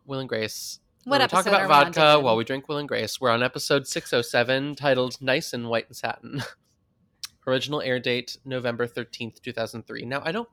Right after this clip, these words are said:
Speaker 1: get the title. Like, I know Nights
Speaker 2: I
Speaker 1: in
Speaker 2: don't
Speaker 1: White
Speaker 2: either.
Speaker 1: Satin is a song.
Speaker 2: Yeah.
Speaker 1: I don't know what it has to do with this episode, except that Jack ends up wearing white.
Speaker 2: I think that might be the through line there.
Speaker 1: Okay.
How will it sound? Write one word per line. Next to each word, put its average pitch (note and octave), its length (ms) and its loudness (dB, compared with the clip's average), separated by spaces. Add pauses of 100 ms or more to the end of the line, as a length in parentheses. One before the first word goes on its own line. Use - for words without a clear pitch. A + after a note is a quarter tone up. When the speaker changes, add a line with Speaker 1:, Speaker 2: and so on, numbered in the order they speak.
Speaker 1:
get A#2 240 -2 (500)
the - 180 -14 (120)
title. B2 340 -6
Like, C3 220 0
I C3+ 100 -2
know C#3 200 2
Nights A#2+ 340 -2
Speaker 2:
I G#3+ 40 -2
Speaker 1:
in G2+ 40 0
Speaker 2:
don't G2+ 80 0
Speaker 1:
White B2+ 120 4
Speaker 2:
either. C#3+ 80 -8
Speaker 1:
Satin C3+ 280 -4
is A2+ 80 -8
a A2+ 40 -12
song. D#3 500 4
Speaker 2:
Yeah. D3+ 40 -10 (380)
Speaker 1:
I - 20 4
don't C3 220 0
know B2 180 2
what A#2 320 2
it A2 80 -4
has A2 220 -6
to - 80 -12
do G#2+ 460 -10 (580)
with B2+ 160 -8
this A#2+ 160 -6
episode, A2 280 -4
except - 340 -6
that A#2 120 -2 (720)
Jack A2+ 300 0
ends A#2+ 160 -4
up A2+ 120 -8
wearing A2 220 -6
white. A2+ 260 -4 (340)
Speaker 2:
I A#3 100 -4
think A3+ 240 -10
that G3 160 -4
might E3 160 -10
be D#3 240 -10
the C3+ 360 -10 (260)
through D3+ 140 -10
line B2 200 -14
there. F2+ 300 -20 (440)
Speaker 1:
Okay. A2 300 -8